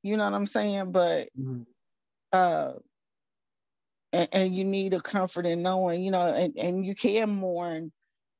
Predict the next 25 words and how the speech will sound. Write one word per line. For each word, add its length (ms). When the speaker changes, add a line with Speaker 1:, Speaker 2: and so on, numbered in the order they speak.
Speaker 1:
um, 520
a, 120
a 80
sinful 500
life, 600
you 120
know 100
what 100
I'm 100
saying? 500
And, 240
and, 340
and 180
need 180
comfort 380
in 140
that. 280
But, 520
um, 380
that 300
was 240
just 260
an 100
interesting 520
take 500